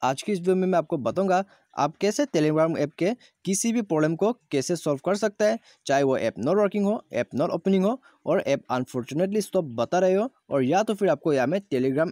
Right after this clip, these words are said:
ऐप के regarding जितनी भी एरर या तो फिर प्रॉब्लम्स आ रहा है, आप उस सब प्रॉब्लम को कैसे सॉल्व कर सकते हैं, आज मैं आप लोगों को इस वीडियो में बताऊंगा। तो वीडियो के साथ बने रहिए और साथ ही साथ चैनल को सब्सक्राइब कर दीजिए और बेल आइकन को दबा दीजिए। तो दोस्तों, मैं इस वीडियो में कम से कम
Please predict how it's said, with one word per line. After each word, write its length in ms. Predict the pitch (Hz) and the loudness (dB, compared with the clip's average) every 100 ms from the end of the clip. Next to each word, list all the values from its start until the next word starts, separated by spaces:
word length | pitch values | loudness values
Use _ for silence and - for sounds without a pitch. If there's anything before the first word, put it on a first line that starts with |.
| - | -2
ऐप 200 | 139 - | -4 -2
के 140 | 165 123 | 0 0
regarding 420 | 113 120 190 139 | 0 0 -2 -4
जितनी 300 | 120 - 160 | -6 -4 -4
भी 140 | 202 - | -4 -2
एरर 260 | 143 156 196 | 0 2 2
या 120 | 139 | 0
तो 120 | 123 | -2
फिर 140 | 139 156 | -4 -6
प्रॉब्लम्स 460 | 113 107 139 151 - | -2 -2 -2 -6 -6
आ 100 | 113 | -2
रहा 120 | 151 | 0
है, 80 | 240 - _ _ - | -2 -6 _ _ -6
आप 180 | 160 - | -4 0
उस 240 | 180 170 - | 0 0 -2
सब 160 | 175 | -2
प्रॉब्लम 280 | 175 151 156 | 0 0 0
को 120 | 185 | -2
कैसे 400 | 175 - 131 180 | -4 -4 -2 -2
सॉल्व 220 | 180 190 - | -2 -2 0
कर 80 | 185 | -2
सकते 200 | 175 202 | -2 -2
हैं, 80 | 185 | -2
आज 160 | 127 147 | -2 -2
मैं 80 | 139 | -2
आप 80 | |
लोगों 180 | 127 127 | 0 -2
को 140 | 170 202 | -2 -4
इस 140 | 120 | -4
वीडियो 180 | 110 113 | -4 -4
में 160 | 208 | -2
बताऊंगा। 400 | 185 110 104 90 - _ _ _ _ 170 | -4 -4 -6 -8 -12 _ _ _ _ -6
तो 80 | |
वीडियो 260 | 170 190 226 | -4 -2 0
के 100 | 233 | 0
साथ 280 | 226 196 123 | -2 -4 -4
बने 200 | 135 170 | -2 0
रहिए 180 | 170 170 | 0 2
और 120 | 143 | 0
साथ 200 | - 131 | 0 -4
ही 60 | 131 | -2
साथ 240 | 180 - | -4 -2
चैनल 180 | 123 123 | -2 -2
को 120 | 131 | -6
सब्सक्राइब 460 | - 101 - 110 - | -8 -10 -6 -6 -2
कर 140 | 151 190 | -2 0
दीजिए 260 | 190 208 - - _ - | -2 -6 -8 -20 _ -4
और 120 | 131 | -2
बेल 200 | 127 123 | 0 0
आइकन 240 | 110 117 | -2 -6
को 140 | 123 233 | -4 -2
दबा 260 | 147 110 | 0 -2
दीजिए। 300 | 98 98 78 - _ _ _ - | -4 -8 -10 -14 _ _ _ -4
तो 80 | 135 | -2
दोस्तों, 260 | 226 254 233 | -2 0 0
मैं 160 | 170 | 0
इस 160 | 170 143 | -2 -2
वीडियो 200 | 135 147 | -4 -2
में 100 | 151 | -4
कम 240 | - 208 | -2 -4
से 140 | 208 190 | -2 -4
कम 180 | 160 | -4